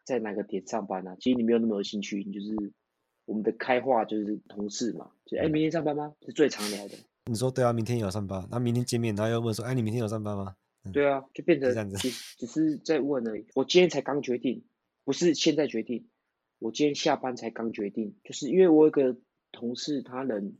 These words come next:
Speaker 1: 很好，他都跟我瞎聊聊天，他真的超会聊天的。他不是英文母语人士，但是他英文很好，他都很，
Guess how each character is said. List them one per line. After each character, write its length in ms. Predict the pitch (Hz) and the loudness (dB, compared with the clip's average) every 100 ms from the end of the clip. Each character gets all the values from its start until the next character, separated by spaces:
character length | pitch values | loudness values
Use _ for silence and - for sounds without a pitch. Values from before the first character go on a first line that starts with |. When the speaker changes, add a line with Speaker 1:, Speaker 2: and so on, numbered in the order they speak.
| _ | _
Speaker 1:
很 200 | 104 110 | -8 -8
好， 220 | - - _ | -10 -16 _
他 120 | 123 | -8
都 120 | 131 | -6
跟 100 | 123 | -2
我 120 | 117 95 | -4 -4
瞎 380 | - - 113 - | -6 -4 -4 -4
聊 220 | 107 - | -6 -6
聊 240 | - 78 | -8 -8
天， 260 | 101 - 202 _ | -8 -12 -14 _
他 100 | - | -10
真 160 | 127 139 | -2 -2
的 80 | 117 | -2
超 220 | - 117 | -2 0
会 100 | 120 | 2
聊 160 | 98 98 | 0 -2
天 220 | 98 95 | -4 -6
的。 100 | 92 _ - | -12 _ -8
他 120 | 147 | -4
不 120 | 131 131 | -4 -4
是 140 | 147 | -4
英 140 | 127 | -4
文 120 | 127 107 | -4 -4
母 200 | 110 104 | -4 -4
语 40 | |
人 140 | 95 92 | -4 -6
士， 180 | 107 | -10
但 140 | 104 113 | -10 -6
是 60 | |
他 80 | 120 | -6
英 140 | 107 104 | -6 -8
文 120 | 98 | -10
很 160 | 98 | -12
好， 180 | 98 - _ _ _ _ _ | -14 -18 _ _ _ _ _
他 100 | 120 | -6
都 160 | 135 | -4
很， 260 | 110 98 | -4 -8